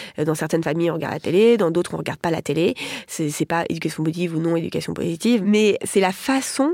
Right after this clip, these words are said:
dont on va faire respecter cette règle qui va être plus positive. C'est-à-dire qu'au lieu d'appliquer la règle en lui disant « tu fais ça, sinon t'es puni », on va essayer de le faire de façon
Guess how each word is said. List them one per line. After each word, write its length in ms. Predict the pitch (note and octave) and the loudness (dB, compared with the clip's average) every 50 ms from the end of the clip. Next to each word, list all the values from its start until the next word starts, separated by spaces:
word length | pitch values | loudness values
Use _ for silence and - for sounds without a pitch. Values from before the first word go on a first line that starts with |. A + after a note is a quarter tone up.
| E4 - | 0 -2
dont 180 | - F3+ G3 G3+ | 0 0 2 2
on 80 | G3 | 4
va 160 | F#3 G3+ G3 | 4 2 2
faire 260 | G#3 - - C#4 C#4 B3 | 0 0 -2 -2 0 0
respecter 460 | G#3+ G#3 G3 - - F#3+ - - G#3 | 0 -2 -2 -2 -4 -6 -4 -4 -4
cette 220 | F#3+ - F3 - | -2 -2 -4 -4
règle 240 | - E3 C#3+ - - - - - - _ | -4 -6 -6 -6 -10 -16 -20 -20 -20 _
qui 140 | - - G3+ | -6 -2 0
va 80 | F3+ F3+ | 2 2
être 80 | F3 | 2
plus 120 | - - F3 | 0 -2 0
positive. 380 | - F3+ E3+ D#3+ - - D3 | 0 0 0 0 -4 -6 -6
C'est-à-dire 300 | - - E3+ - - E3 | -4 -6 -4 -2 -2 0
qu'au 160 | - - C4 | 2 4 4
lieu 260 | C4 B3 A#3+ C4 B3 A#3 - - - - - - | 6 6 6 4 4 2 0 -6 -16 -12 -10 -8
d'appliquer 480 | F3 E3 G3 G3 F#3+ - G3 - A3 | -2 0 0 0 0 -2 0 2 2
la 100 | G#3+ F#3+ | 2 2
règle 340 | F#3 G3 G3+ G3+ F#3 E3+ - - - - - - - | 2 2 0 0 0 -2 -4 -6 -10 -16 -18 -8 -2
en 80 | - F3 | 0 0
lui 100 | F3+ E3+ | 0 0
disant « 320 | E3+ F3+ F3 F#3 F3 F3 - _ _ - | 0 0 2 2 2 0 -2 _ _ -6
tu 140 | - A#3+ | -4 -2
fais 140 | A3+ A#3+ A#3 | 2 2 2
ça, 280 | G#3 - A3+ G#3 G3+ G#3 | 2 2 0 -2 -2 -4
sinon 320 | F#3 - - G3+ F#3+ F#3+ F#3+ | -6 -2 0 0 0 0 0
t'es 100 | - F3 | -2 -2
puni », 340 | D#3 - E3 F#3 A#3+ F4 - - - - - - - - _ | -2 -2 0 2 2 0 0 -2 -8 -20 -20 -20 -20 -12 _
on 160 | - F#3+ G3+ | 0 0 2
va 240 | F#3+ G#3 G3 F#3+ - - _ _ - | 4 4 2 2 0 -2 _ _ -2
essayer 240 | F#3 F#3 - G3+ G3 | -2 0 2 2 2
de 60 | F3+ | 2
le 60 | F3 | 0
faire 200 | E3 A#3+ C4+ C4 | 0 0 0 0
de 60 | G#3+ F#3+ | 0 0
façon 340 | - F3 - A#3+ A#3+ A3 | -2 -2 0 0 0 0